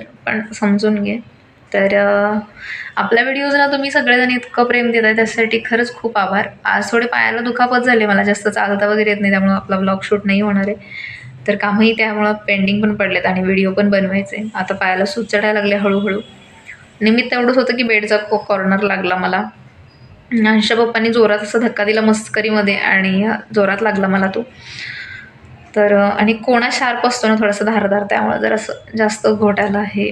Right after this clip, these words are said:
हळूहळू सूज चढायला लागली, पाय आता खालती ठेवता येईना चालायला व्यवस्थित. तर, अ, प्लीज कमेंट करताना विचार करा, चॅनलला सबस्क्राईब करा नवीन असणाऱ्यांनी, आणि आत्तापर्यंत जशी साथ दिली तशीच साथ इथून पुढेही मला द्या.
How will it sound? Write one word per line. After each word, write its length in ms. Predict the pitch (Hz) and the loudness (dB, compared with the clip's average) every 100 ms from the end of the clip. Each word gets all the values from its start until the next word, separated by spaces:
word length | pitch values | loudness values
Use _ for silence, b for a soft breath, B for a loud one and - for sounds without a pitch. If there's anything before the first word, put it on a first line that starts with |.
| 196 | 0
हळूहळू 280 | 214 214 220 | 2 4 4
सूज 240 | 220 208 | 2 0
चढायला 260 | - 196 196 | 2 0 2
लागली, 220 | 196 190 | 2 0
पाय 240 | 190 190 | 0 2
आता 140 | 190 208 208 | 2 0 -2
खालती 220 | 190 190 | 0 0
ठेवता 340 | 214 185 190 | 0 0 0
येईना 260 | 190 190 185 | 0 0 -2
चालायला 400 | 190 185 196 202 | -2 0 0 0
व्यवस्थित. 460 | 196 196 196 - - B B B B B B B B - - - | -2 -4 -10 -16 -18 B B B B B B B B -16 -12 -4
तर, 160 | 208 208 | -2 2
अ, 180 | 208 214 220 214 - - - | 2 0 -2 -6 -14 -20 -10
प्लीज 380 | 240 262 302 - B B B B - | -2 0 -2 -6 B B B B 0
कमेंट 280 | 202 202 | 2 2
करताना 320 | 208 196 202 202 | 2 2 0 0
विचार 280 | 196 202 | 0 -2
करा, 260 | 202 208 214 | 0 0 2
चॅनलला 460 | 214 202 208 202 202 | 2 2 2 2 0
सबस्क्राईब 520 | 208 202 - 220 226 | -2 -2 -2 -2 -2
करा 240 | 226 220 214 214 | -2 -2 -2 -2
नवीन 260 | 214 208 208 | 0 0 0
असणाऱ्यांनी, 600 | 202 208 202 202 220 320 - B B B B B B - | -2 -2 0 0 -2 -6 -10 B B B B B B -4
आणि 240 | 196 208 214 | 0 0 0
आत्तापर्यंत 440 | 214 220 233 226 | -2 -2 0 2
जशी 200 | 226 233 | 2 0
साथ 280 | 233 220 202 | 0 0 0
दिली 200 | 196 196 | 0 0
तशीच 340 | 196 196 214 | 0 -2 -2
साथ 100 | 214 214 | -4 -4
इथून 240 | 196 208 | -4 -4
पुढेही 400 | 214 196 196 214 | -2 -2 0 -2
मला 240 | 254 226 208 | 0 0 0
द्या. 240 | 202 202 | 0 -2